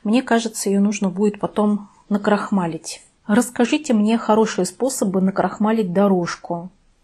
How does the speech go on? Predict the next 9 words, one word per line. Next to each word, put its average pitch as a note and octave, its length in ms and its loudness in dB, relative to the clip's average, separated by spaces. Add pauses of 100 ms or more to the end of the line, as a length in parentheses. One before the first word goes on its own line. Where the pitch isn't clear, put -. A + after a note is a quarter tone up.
(600)
Здесь G#3 200 -10
вот G3+ 120 -16
у G3+ 100 -6
меня G#3 180 -2
есть, G3+ 380 -4
э, G3 80 -2
такие G3 560 -2 (340)
длинные G3 400 2
стежочки. G#3+ 880 -4